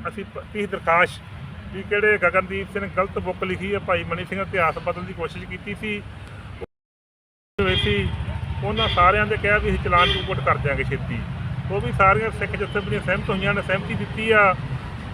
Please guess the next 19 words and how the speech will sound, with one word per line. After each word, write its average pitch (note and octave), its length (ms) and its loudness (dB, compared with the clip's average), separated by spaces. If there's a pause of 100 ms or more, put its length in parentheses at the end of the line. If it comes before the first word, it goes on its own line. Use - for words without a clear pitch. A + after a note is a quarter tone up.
(160)
ਤੇ G3 80 -2
ਕਿਹੜਾ A3+ 640 10 (1000)
ਪਿੰਡ A3 180 0
ਮਹਾਲਮ F#3+ 420 4
ਦੀ A#3 100 -2
ਲੜਾਈ F#3+ 300 8
ਸੀ, C#3+ 200 -4 (1080)
ਉਹ A3 160 4 (180)
ਪਿੰਡ A3 180 2 (360)
ਸਰਪੰਚ G3+ 400 2
ਸੁਖਦੇਵ G3 400 2
ਸਿੰਘ A3 260 0
ਨੂੰ A3 80 0
ਸਾਰੇ G3 300 4
ਪਿੰਡ G#3 260 -2
ਦੇ G#3+ 120 -2
ਸਰਬਸੰਮਤੀ G3+ 560 -2
ਨਾਲ A3 100 -2
ਸਰਪੰਚ F#3 280 -2